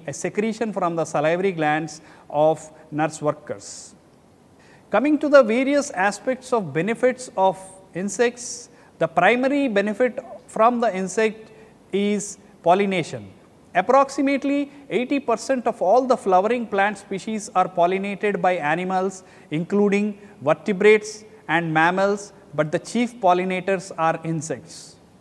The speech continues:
Familiar insect pollinators include bees, butterflies, moths, beetles, flies,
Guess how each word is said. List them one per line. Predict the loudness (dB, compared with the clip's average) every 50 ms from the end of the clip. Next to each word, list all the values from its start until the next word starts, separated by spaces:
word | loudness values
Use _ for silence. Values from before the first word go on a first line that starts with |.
| -20 -20 -20 -20 -20 -20 -4
Familiar | -2 2 2 4 4 4 4 4 4 4 2
insect | 0 -2 -4 -4 0 0 -2 -2 -2 0
pollinators | 2 2 4 2 2 0 -2 -2 0 2 2 2 0 -2 -6
include | -6 -6 -4 0 2 2 2 2 0 -2 -8 -14 -20 -18 -14 -8 -4
bees, | -2 0 0 0 -2 -4 -6 -10 -16 -20 -20 -20 -20 0
butterflies, | 0 2 2 2 -2 -2 0 2 4 4 4 2 0 -4 -10 -14 -18 -18 -12
moths, | -4 2 4 4 4 2 0 -4 -12 -16 -16 -18 -18 -12 -6
beetles, | -4 -4 0 2 0 0 0 -2 -8 -12 -16 -20 -20
flies, | -12 -6 0 2 4 4 4 2 -2 -6 -10 -16